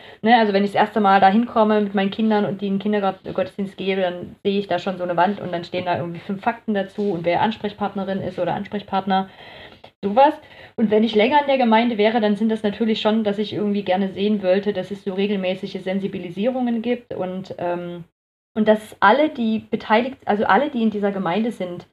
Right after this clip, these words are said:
von diesem Thema was mitkriegen. Also auch nicht nur die Kinder- und Jugendarbeit, sondern dass auch ansonsten Menschen wissen, unsere Gemeinde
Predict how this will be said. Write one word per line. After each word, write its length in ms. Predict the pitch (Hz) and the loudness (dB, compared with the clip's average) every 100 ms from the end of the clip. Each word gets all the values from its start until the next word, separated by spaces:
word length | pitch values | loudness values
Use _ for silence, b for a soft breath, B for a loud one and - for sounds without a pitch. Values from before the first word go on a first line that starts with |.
| _ _ | _ _
von 120 | 202 | -2
diesem 200 | 190 190 | -2 -4
Thema 280 | 190 196 185 | -4 0 2
was 160 | 170 165 | 2 0
mitkriegen. 480 | 202 - 170 156 156 | -4 -4 -6 -2 0
Also 200 | 175 180 | 2 2
auch 200 | 214 - | 0 0
nicht 220 | 226 - | 0 2
nur 180 | 233 233 | 2 2
die 120 | 220 | -2
Kinder- 260 | - 226 | 0 2
und 100 | 208 | 2
Jugendarbeit, 640 | 202 208 214 175 160 151 151 _ _ b _ - | 0 0 0 0 -2 -4 -8 _ _ b _ -2
sondern 240 | 185 190 | 0 0
dass 160 | 196 196 | 0 2
auch 300 | 160 202 208 | 4 4 2
ansonsten 560 | 196 196 214 254 220 | -2 0 0 0 -4
Menschen 380 | 185 202 - 180 | -2 -2 -4 -4
wissen, 500 | 214 - 196 202 208 | -4 -2 -2 -2 -2
unsere 260 | 214 208 208 | -2 -2 -4
Gemeinde 520 | 180 175 196 190 | -2 -2 2 0